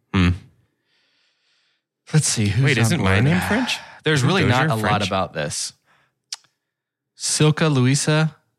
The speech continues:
Speaker 2: it's, she's got an Apple T V Plus show called Shining Girls, is gonna be the showrunner.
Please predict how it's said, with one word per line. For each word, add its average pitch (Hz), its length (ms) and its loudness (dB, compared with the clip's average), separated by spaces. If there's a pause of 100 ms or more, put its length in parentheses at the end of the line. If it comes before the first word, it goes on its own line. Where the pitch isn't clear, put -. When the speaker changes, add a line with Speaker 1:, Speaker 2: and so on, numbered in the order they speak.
(840)
Speaker 2:
it's, 123 180 -6
she's 143 140 0
got 135 140 0
an 117 40 -2
Apple 120 200 0
T 113 160 0
V 113 420 0 (120)
Plus 113 360 -2
show 113 260 0
called 101 220 -2
Shining 107 380 0
Girls, 123 500 -2
is 110 160 -2
gonna 107 200 2
be 107 180 2
the 98 360 0 (500)
showrunner. 120 600 2